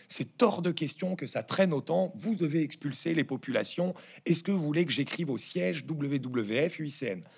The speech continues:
Et le général Mebratou lui répond en anglais, « Non, mais nous allons le faire, c'est que ça traîne, et cetera. » Puis quand on prend les archives en amharique, et que là, on voit ce que le major Guizot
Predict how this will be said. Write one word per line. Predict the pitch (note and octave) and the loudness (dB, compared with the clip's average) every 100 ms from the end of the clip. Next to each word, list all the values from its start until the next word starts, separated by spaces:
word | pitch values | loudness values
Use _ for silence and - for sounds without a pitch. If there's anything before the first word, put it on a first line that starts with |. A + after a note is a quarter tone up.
| - - - - _ _ | -20 -20 -20 -20 _ _
Et | - | -6
le | A2+ | -4
général | F#2+ A2+ G2+ A#2+ | -2 0 2 2
Mebratou | G#2 G2 F2 F2+ - G3+ | 0 -2 -4 -4 -2 -4
lui | C3 | -4
répond | - D#3 G#3+ G3+ | -4 -2 2 2
en | A#2+ | 2
anglais, « | B2+ D#3 F#3 | 0 0 0
Non, | D#3 F#3 | 2 0
mais | B2+ | 2
nous | G2 C#3+ | 0 0
allons | C3+ A#2+ C3+ | 0 0 -2
le | |
faire, | C3+ F3+ F#3 B2+ | -4 -6 -6 -8
c'est | - | -10
que | C3 | -12
ça | - A#2 | -4 -4
traîne, | - D3 E3+ E3+ | -4 -2 -2 -2
et | B2+ | -4
cetera. » | - B2 - - _ _ _ _ _ | -6 -6 -6 -10 _ _ _ _ _
Puis | - | -8
quand | - G#3+ | -2 0
on | G3+ | 0
prend | - | -2
les | G3 B2 | -2 -2
archives | C3 - A3 E3+ | -2 -4 -4 -4
en | G2 C#3 | -2 0
amharique, | E3 C#3+ A#2 A2 - - _ _ _ - - - - | 0 -2 -4 -10 -16 -20 _ _ _ -20 -20 -14 -10
et | |
que | - F3+ | -2 2
là, | A#3 | 4
on | E3 | 2
voit | A2+ A3+ | 2 0
ce | A3 | 0
que | - | -4
le | A2 | -2
major | A#2 A#2+ C3+ | -2 -2 -6
Guizot | B2 B2 G3 | -8 -2 -2